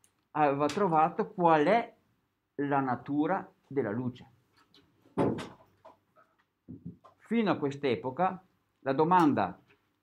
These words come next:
"che cos'è la luce?" non aveva avuto risposta. Si sapevano leggi della riflessione, rifrazione, tutto quello che vuoi, ma la domanda "che cos'è la luce?" non aveva risposta. La luce è un'onda elettromagnetica.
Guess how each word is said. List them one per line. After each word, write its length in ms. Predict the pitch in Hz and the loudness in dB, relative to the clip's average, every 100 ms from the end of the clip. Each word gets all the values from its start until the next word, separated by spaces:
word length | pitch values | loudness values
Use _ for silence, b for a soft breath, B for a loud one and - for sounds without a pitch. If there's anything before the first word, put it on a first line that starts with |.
| _ | _
"che 160 | - 160 | -6 -4
cos'è 260 | 147 143 190 | -2 0 0
la 100 | 147 | 0
luce?" 480 | 113 107 170 160 - | -2 -4 -8 -10 -6
non 260 | 160 175 | -4 0
aveva 260 | 160 185 180 | 0 0 0
avuto 280 | 156 185 165 | -2 -4 -6
risposta. 520 | 123 - 160 - _ _ _ _ _ _ _ _ _ _ _ _ _ _ _ _ | -6 -4 -4 -4 _ _ _ _ _ _ _ _ _ _ _ _ _ _ _ _
Si 80 | 101 | -10
sapevano 400 | 113 117 117 113 | -4 -2 0 0
leggi 220 | 117 107 | -2 -2
della 220 | 110 107 | -2 -2
riflessione, 840 | 107 107 104 101 - 107 117 117 107 | -4 -8 -8 -10 -4 0 2 2 -2
rifrazione, 1000 | 104 - 104 - - 107 120 113 101 98 _ _ _ _ | -4 -6 -8 -8 -6 -2 -2 -2 -4 -6 _ _ _ _
tutto 240 | - 123 113 | -12 -10 -6
quello 160 | 107 | -6
che 140 | 101 98 | -6 -8
vuoi, 480 | 101 71 127 - _ _ _ _ _ | -6 -6 -8 -10 _ _ _ _ _
ma 120 | 107 | -4
la 80 | 123 | -2
domanda 440 | 156 202 196 147 127 | 2 2 2 0 -2
"che 180 | 139 | -6
cos'è 400 | - 143 147 196 | -4 -4 0 2
la 120 | 139 127 | 2 -2
luce?" 500 | 90 - 165 165 - | -4 -8 -8 -8 -4
non 400 | 117 131 170 160 | -2 0 2 2
aveva 340 | 127 214 190 | 2 2 2
risposta. 580 | 113 98 - 57 - _ _ _ | -2 -6 -12 -12 -14 _ _ _
La 160 | 113 113 | -2 0
luce 560 | 95 92 92 180 180 - | 0 -4 -4 -4 -4 -4
è 160 | 110 | -2
un'onda 580 | 143 143 107 92 101 143 | 2 2 2 -2 -2 -4
elettromagnetica. 960 | 98 98 - 113 80 101 107 - _ | -4 -6 -8 -10 -8 -8 -8 -10 _